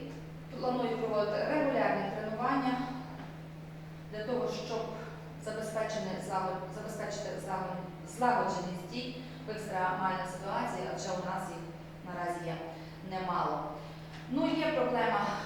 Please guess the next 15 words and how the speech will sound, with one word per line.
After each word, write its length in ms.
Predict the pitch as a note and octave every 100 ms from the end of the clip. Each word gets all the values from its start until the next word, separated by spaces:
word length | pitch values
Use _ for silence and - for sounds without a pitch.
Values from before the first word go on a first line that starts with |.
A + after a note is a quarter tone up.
| - - -
з 40 | A#3
укриттям 440 | A3 A3 A3 G3+ G3+
в 200 | G3 G3+
опорному 320 | G#3 G#3+ A3
закладі. 440 | B3 B3+ A3+ G#3 - G3+ - F#3+
Ми 60 | F#3+ - - - - - - - - -
про 200 | - -
це 120 | G3 F#3+
всі 160 | - - - D3+
знаємо. 380 | A3 A#3+ - - -
Ми 60 | - G3 -
не 100 | A3+
маємо 300 | - - F3+ F3+ F#3+
належну 380 | F#3 F#3 F3+ E3+ D#3+ - F#3+
кількість 460 | F#3 E3+ E3+ E3+